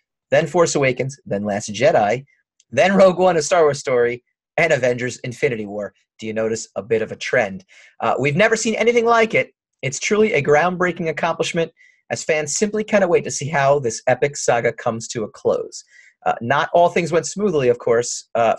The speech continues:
Fandango, uh, was actually out. <laughs> The A M C Theater ticket sales page also reportedly failed,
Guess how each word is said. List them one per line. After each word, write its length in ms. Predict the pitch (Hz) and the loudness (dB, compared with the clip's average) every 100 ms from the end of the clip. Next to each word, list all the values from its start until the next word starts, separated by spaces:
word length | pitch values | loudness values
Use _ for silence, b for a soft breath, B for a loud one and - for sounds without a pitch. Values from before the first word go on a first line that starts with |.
| - | 0
Fandango, 680 | 131 156 180 120 117 135 _ _ _ _ _ | 0 2 2 2 2 0 _ _ _ _ _
uh, 140 | 110 110 | -4 -2
was 340 | 123 120 113 - | 2 2 2 -2
actually 540 | 139 - - 139 139 - | -2 -2 -2 -2 -2 -2
out. 320 | 202 175 - - _ - | 0 0 -4 -16 _ -18
<laughs> 440 | - - 190 - 269 - 135 B B B B | -16 -6 -6 0 -2 -2 -8 B B B B
The 100 | 151 | 2
A 100 | 180 | 2
M 80 | 180 | 0
C 180 | 180 | -4
Theater 380 | 170 185 175 165 | -4 0 2 2
ticket 280 | 156 185 160 | 0 -4 -2
sales 240 | 175 170 | 0 0
page 300 | 156 165 160 - | 2 0 0 2
also 280 | 180 226 180 | 2 4 2
reportedly 480 | 131 - 139 123 123 | -2 2 0 2 -2
failed, 360 | - 123 120 | 2 4 4